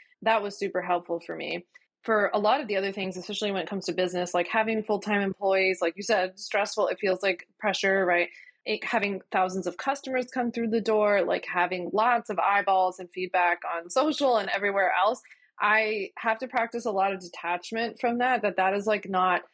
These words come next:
my problem. Um, my mindset coach, Jen Diaz, who I would love for you to, like, link to, she has, like, wonderful, um, like, journal prompts for people that are free and, like, great emails that she sends out every Monday.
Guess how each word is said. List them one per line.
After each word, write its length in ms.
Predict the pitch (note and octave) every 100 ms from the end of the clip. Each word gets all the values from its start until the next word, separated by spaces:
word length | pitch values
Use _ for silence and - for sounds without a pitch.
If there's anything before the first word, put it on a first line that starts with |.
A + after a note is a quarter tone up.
| _ _ _ -
my 540 | G3+ G3 F#3+ F#3+ F3+ - -
problem. 600 | - E3+ F3+ G#3+ B3+ B3+
Um, 500 | - G3+ F#3+ F#3+ F3
my 280 | G#3 G3 G3 G3
mindset 400 | G3+ G3 G3+ F#3
coach, 300 | G3 F#3 -
Jen 320 | F#3 F3+ F3
Diaz, 400 | - F3 E3+ F3
who 80 | F#3
I 100 | E3
would 140 | E3+
love 260 | E3+ E3 E3
for 180 | F3 E3+
you 380 | E3 - F3 D#3+
to, 180 | - F3
like, 220 | F3 -
link 220 | G3 F#3+
to, 140 | - F#3+
she 160 | G3+ F3
has, 100 | F#3+
like, 160 | F3
wonderful, 880 | F3 F3+ F3+ F#3 - F3+ F3 E3+ -
um, 260 | F3 F3 E3+
like, 200 | - -
journal 300 | F#3+ F#3+ F#3
prompts 320 | F#3 F#3 F3+ -
for 80 |
people 260 | F3 F#3 F3+
that 100 | F3+
are 60 | F#3
free 560 | - F#3 E3+ E3 E3
and, 100 | D#3+
like, 180 | D#3+ - F#3+
great 440 | F3+ G3 F3+ F3 F#3+
emails 360 | F#3 F3 E3
that 100 | E3+
she 120 | -
sends 220 | - F3 E3
out 120 | E3+
every 200 | F3 F3
Monday. 640 | G3 F#3+ F#3 F3 F3